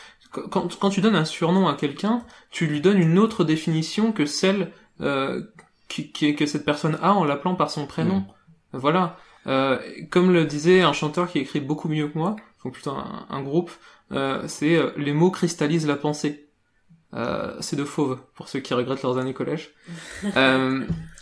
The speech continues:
Speaker 1: parce que les mots, ça permet de, de, de, de la figer, de la montrer, de la sublimer,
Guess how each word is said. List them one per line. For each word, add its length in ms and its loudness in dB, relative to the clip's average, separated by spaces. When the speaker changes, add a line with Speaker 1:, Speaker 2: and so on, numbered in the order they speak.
Speaker 1:
parce 160 0
que 240 2
les 180 6
mots, 260 6
ça 160 0
permet 300 4
de, 180 6
de, 160 2
de, 200 0
de 140 2
la 100 6
figer, 380 2
de 60 2
la 80 4
montrer, 400 2
de 80 2
la 80 4
sublimer, 640 2